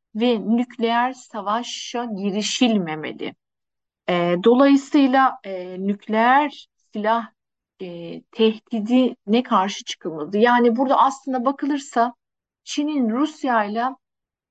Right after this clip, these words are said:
e, bu sınırsız, işte yirmi dört Şubat iki bin yirmi ikide,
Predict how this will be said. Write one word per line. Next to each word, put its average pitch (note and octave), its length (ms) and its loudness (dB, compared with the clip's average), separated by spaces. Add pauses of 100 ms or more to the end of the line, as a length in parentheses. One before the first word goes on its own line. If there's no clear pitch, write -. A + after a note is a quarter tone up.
(140)
e, G3+ 440 -6
bu G#3+ 480 2
sınırsız, - 1300 -2
işte - 200 -16
yirmi G3+ 280 -6
dört A#3 180 4
Şubat G3 340 -8
iki F#3+ 260 -14
bin G3+ 180 -2
yirmi F#3 480 -2
ikide, F#3 540 0